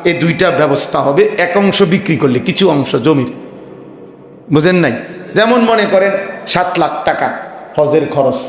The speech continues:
ধরে নিলাম, তো দেড় মাসে সংসার খরচ ধরেন দেড় দুই লাখ টাকা, তাহলে কত হলো? নয় লাখ টাকা। তো মনে করেন নয় দশ লাখ টাকা, এ-,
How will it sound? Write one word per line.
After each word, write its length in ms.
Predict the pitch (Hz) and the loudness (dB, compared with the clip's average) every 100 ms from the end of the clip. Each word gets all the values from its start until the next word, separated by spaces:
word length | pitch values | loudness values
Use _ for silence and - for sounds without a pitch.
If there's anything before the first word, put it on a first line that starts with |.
| - - - | -14 -16 -2
ধরে 180 | 180 185 | 0 2
নিলাম, 280 | 165 139 - - - - - - - | 2 0 -2 -6 -16 -20 -20 -20 -4
তো 100 | 135 | -2
দেড় 420 | - 127 170 175 | -2 0 4 4
মাসে 340 | 165 160 185 185 | 4 2 2 0
সংসার 400 | 165 151 165 151 160 | 0 0 0 0 2
খরচ 200 | 156 135 | 2 2
ধরেন 340 | 123 147 196 - - - - - | 2 4 2 0 -8 -12 -8 0
দেড় 200 | 160 147 143 | 0 2 2
দুই 120 | 143 | 2
লাখ 180 | 135 - - | 2 0 -4
টাকা, 240 | 131 113 - - - - - | -2 -4 -8 -16 -18 -12 0
তাহলে 160 | 156 156 | 2 4
কত 200 | 160 165 | 2 4
হলো? 260 | 151 147 151 - 143 | 4 4 0 -2 0
নয় 240 | 175 165 | 2 4
লাখ 160 | 143 - - | 2 0 -4
টাকা। 220 | 117 - - - - - | -6 -6 -12 -14 -16 -2
তো 120 | 190 | 0
মনে 240 | 196 214 214 | 2 2 2
করেন 220 | 208 220 214 | 2 2 4
নয় 260 | 202 214 202 175 | 4 4 2 2
দশ 300 | 175 - 170 | 2 2 0
লাখ 160 | 147 - - | 0 -2 -2
টাকা, 220 | 143 - - - - - - - - | -4 -4 -8 -14 -18 -18 -18 -6 2
এ-, 240 | 214 208 | 4 2